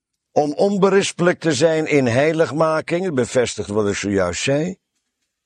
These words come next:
Wij zouden geheiligd worden. Om onberispelijk te zijn in heiligmaking voor onze God en Vader in de toekomst van onze Heere Jezus Christus met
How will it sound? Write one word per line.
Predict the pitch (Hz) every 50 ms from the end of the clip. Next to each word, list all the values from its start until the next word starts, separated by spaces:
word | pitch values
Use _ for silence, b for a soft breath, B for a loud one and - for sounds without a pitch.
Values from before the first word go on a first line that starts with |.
| _ _ _ _ _ _ _ _ _
Wij | - - 120 147 143 143 147
zouden | 127 95 127 123 113 107 110 104 107 117 120 123 143 139 _ _ _ _ -
geheiligd | - - - 135 117 101 113 110 110 107 107 131 139 -
worden. | - 147 160 170 170 214 226 220 - _ - _ _ _ _ _ _ _ _ _ _ _ _ _ _ _ _ _ _ _ _ _ _ _ _ _ _ _ _
Om | - 120 127
onberispelijk | 131 165 180 170 165 170 170 143 - 139 156 131
te | 139
zijn | 135 151 151 151
in | 143
heiligmaking | 139 135 143 147 147 139 123 139 135 131 127 - 120 120 107 - B B B
voor | - - - 190 185 180 180 180 185
onze | 143 165 170 175 175 143 117 175 147
God | - 156 170 175 - -
en | - 143 165 165 151
Vader | 117 151 208 202 190 165 110 95 120 156 175 196 - _ _ _ _ _ _
in | _ - 156 151 131
de | 110 110 98
toekomst | - - 180 180 - - - 185 190 185 - -
van | - 156 151
onze | 147 139 139 120 104
Heere | 123 120 123 123 120 113 110 110
Jezus | 117 120 120 127 117 95 120 120 -
Christus | - - 113 110 101 - - - 98 98 98 - - - B B B B
met | B - 135 175 202 214 202 - - -